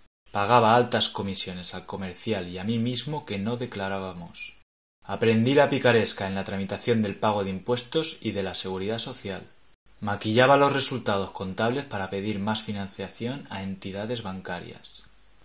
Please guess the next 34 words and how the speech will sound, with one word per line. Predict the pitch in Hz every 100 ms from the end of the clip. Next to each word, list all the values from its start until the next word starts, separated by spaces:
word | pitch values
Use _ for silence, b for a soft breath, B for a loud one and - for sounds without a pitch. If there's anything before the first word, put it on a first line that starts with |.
| b b b b b 95
Me |
endeudé | 104 107 104 107 120
por | 147 139
encima | 120 - 127 139
de | 131
mis | 117 110
posibilidades. | - 98 104 95 95 95 92 87 - -
Mis | 101 -
pólizas | 120 120 120 127
siempre | - 117 107
estaban | - 104 98
dispuestas | 98 - 120 113 - 143 -
y |
las | 107 -
cuotas | - 110 101
de | 95
mis | 98 95
créditos | 113 120 139
me | 127 101
ahogaban | 95 107 123 113
todos | 113 117
los | 117 92
meses. | 95 95 - 82 - - - - - - b b b
Por | b 107
ello | 117 143
empecé | 123 113 131
a |
adelantar | 135 117 107 120
las | 127 -
facturas | 95 127 123
futuras | - 104 123 139
de | 117
mis | 110 -
clientes. | 101 95 92 85 - -